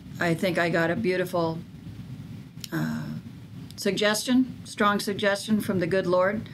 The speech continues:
that I had three other adult children. Uh, I had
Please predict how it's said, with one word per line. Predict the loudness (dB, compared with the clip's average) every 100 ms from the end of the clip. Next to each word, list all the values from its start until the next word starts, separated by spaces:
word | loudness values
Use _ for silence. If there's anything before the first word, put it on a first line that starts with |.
| -14 -16 -14 0
that | 2 4 2
I | 2 4
had | 2 2 0
three | 0 4 4
other | 4 2
adult | 2 0 -2
children. | -2 -2 2 2 2 0 -10 -14 -14 -2
Uh, | 2 4 4 2
I | 0 2 2 0 -2 -6
had | -4 0 0 0